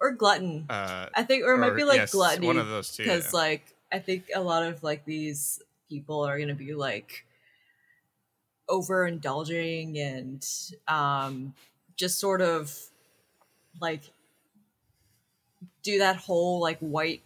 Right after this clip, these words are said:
Speaker 1: tour, like, spiritual tourism sort of deal.
Speaker 2: Mm,
Speaker 1: Like,
Speaker 2: yeah.
Speaker 1: sort of, like, take and take
Speaker 2: Get
Speaker 1: and
Speaker 2: the
Speaker 1: take.
Speaker 2: one string of beads, like, the beaded hair hanging down in the front.
Speaker 1: Yeah.
Speaker 2: Like,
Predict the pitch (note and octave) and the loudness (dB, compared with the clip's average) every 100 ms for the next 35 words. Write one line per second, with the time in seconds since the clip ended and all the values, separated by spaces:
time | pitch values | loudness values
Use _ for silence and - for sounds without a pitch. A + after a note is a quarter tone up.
0 | - - E3+ D#3 - D#3+ - - F3 E3 | -12 -6 -4 -4 -4 -2 2 2 0 -4
1 | D#3 E3 D3 D3+ D3 D#3 E3 F#3 F#3 F#3 | -4 -8 -10 -6 -4 -2 -4 -4 -4 -6
2 | F3+ F#3+ F3+ F3 G3 A3+ A#3 _ _ D#3 | -4 -6 -4 -2 0 -2 -4 _ _ -4
3 | C3 B2 A2 F#2 - - F3+ - - _ | -2 -2 -4 -6 -10 0 2 2 -2 _
4 | _ _ _ - G#3 F#3 F3+ E3+ E3+ D#3+ | _ _ _ 0 2 4 4 2 -2 -2
5 | D3 C#3+ - _ _ _ _ _ _ - | -4 -6 -16 _ _ _ _ _ _ -18
6 | - - D#3 D3+ D3 C#3+ D3 D3+ C#3 D3 | -14 -6 -2 -2 -4 -6 -6 -6 -2 0
7 | C#3+ C#3 A#2 B2 B2 - - B2+ A#2+ A2 | 2 2 4 2 2 -2 -2 0 0 -2
8 | - A2 A2+ G#2 B2+ A#2 A2 B2 G2+ A2+ | -2 -2 -2 -4 0 0 0 -4 -2 -2
9 | A2+ A2 A2+ A2+ A2 G#2+ A2+ G#2+ A2 G#2 | -2 -4 -2 0 2 2 0 0 -2 0
10 | A2 A2 G#2+ G#2 - A#2 A2 G#2+ G#2 G#2+ | 2 2 -2 -6 -8 -2 0 0 -2 -4
11 | G#2 F3+ A3 A#3+ A3 G3+ G3 F#3+ - | -6 -4 4 8 10 12 10 8 2